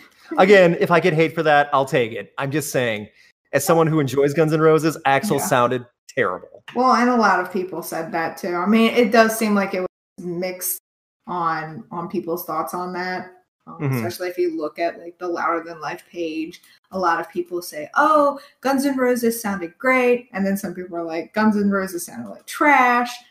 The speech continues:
Speaker 1: It's
Speaker 2: So
Speaker 1: very split.
Speaker 2: it's very
Speaker 1: Yes.
Speaker 2: split.
Speaker 1: So, yeah, and you know what? I, I guess it's better that way 'cause that means, um, some of the diehard fans loved it, and that's what
Speaker 2: Yeah.
Speaker 1: matters for a lot of people, too.
Speaker 2: Yeah.
Speaker 1: So, again, if other people have opinions, that's fine. I'm just saying what we saw and heard.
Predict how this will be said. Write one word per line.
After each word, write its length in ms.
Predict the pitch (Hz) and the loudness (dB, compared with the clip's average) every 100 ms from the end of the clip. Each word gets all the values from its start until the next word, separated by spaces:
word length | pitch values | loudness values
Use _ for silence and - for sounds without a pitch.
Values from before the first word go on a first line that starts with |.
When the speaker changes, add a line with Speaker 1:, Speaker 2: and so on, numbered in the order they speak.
| _ | _
Speaker 1:
It's 140 | 139 131 | -6 -2
Speaker 2:
So 60 | |
Speaker 1:
very 200 | 135 127 | 2 2
split. 400 | 123 - 120 101 - | 2 -4 -2 -2 -4
Speaker 2:
it's 140 | - 185 | -18 -8
very 220 | 165 180 | -2 0
Speaker 1:
Yes. 260 | - - - | 0 -6 -12
Speaker 2:
split. 440 | - - - 233 - _ _ _ _ _ | -12 -10 -2 -2 -2 _ _ _ _ _
Speaker 1:
So, 280 | - 123 113 | -2 0 0
yeah, 120 | 123 127 | 0 0
and 120 | 139 131 | 0 2
you 60 | |
know 140 | 135 156 | 6 8
what? 300 | 156 160 - - _ - | 8 6 2 -18 _ 0
I, 160 | 139 143 | 0 2
I 60 | 156 | 4
guess 240 | 170 165 | 4 4
it's 180 | 160 - | 0 -2
better 340 | 135 139 151 | 0 2 4
that 280 | 143 139 143 | 4 4 4
way 200 | 147 147 | 4 2
'cause 140 | 143 139 | 2 0
that 160 | 139 143 | 0 0
means, 340 | 139 139 139 - _ _ _ _ | -4 -4 -6 -14 _ _ _ _
um, 300 | 131 127 127 | 2 4 4
some 220 | 127 147 | 2 2
of 100 | 143 | 4
the 60 | 139 | 4
diehard 280 | 139 143 139 | 6 4 2
fans 260 | 143 143 | 2 2
loved 220 | 143 143 131 | 4 4 4
it, 100 | 113 | 0
and 120 | 117 | 2
that's 180 | 120 127 | 0 -2
what 100 | 135 | -2
Speaker 2:
Yeah. 40 | 127 | 2
Speaker 1:
matters 220 | 127 123 | 2 0
for 80 | 131 | -2
a 40 | 120 | 0
lot 180 | 120 | 0
of 80 | 120 | -2
people, 200 | 131 127 | -6 -10
too. 320 | 120 117 101 101 _ - | -6 -4 -4 -8 _ 0
Speaker 2:
Yeah. 160 | 208 | 4
Speaker 1:
So, 220 | 156 139 135 | 8 8 6
again, 400 | 175 233 131 107 - - | 4 6 4 0 -6 0
if 140 | 151 | 4
other 180 | - 185 | 6 6
people 220 | 202 202 | 4 4
have 120 | 202 208 | 6 6
opinions, 400 | 202 208 220 - | 4 2 0 2
that's 260 | 208 190 | 2 4
fine. 240 | - 180 135 | 4 4 4
I'm 140 | 139 | 2
just 140 | 151 - | 0 0
saying 180 | 151 | 0
what 120 | 139 123 | 0 -4
we 140 | 127 | -6
saw 300 | 117 113 95 | -4 -4 -4
and 80 | 101 | -4
heard. 320 | 107 95 - | -6 -8 -10